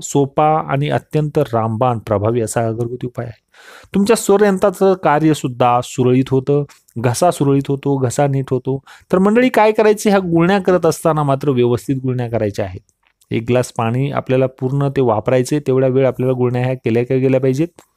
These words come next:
तर मंडळी, हा उपाय तुम्हाला जर उपयुक्त वाटला, आवडला तर मित्र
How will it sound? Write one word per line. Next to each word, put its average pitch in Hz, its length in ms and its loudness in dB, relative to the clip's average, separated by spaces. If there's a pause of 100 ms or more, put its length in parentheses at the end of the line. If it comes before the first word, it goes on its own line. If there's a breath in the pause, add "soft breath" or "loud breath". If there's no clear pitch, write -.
(560 loud breath)
तर 196 80 4
मंडळी, 220 280 4
हा 202 160 2
उपाय 208 340 4
तुम्हाला 185 300 2
जर 180 140 2
उपयुक्त 156 380 0
वाटला, 151 280 2
आवडला 131 480 2
तर 131 260 -2
मित्र 123 540 -2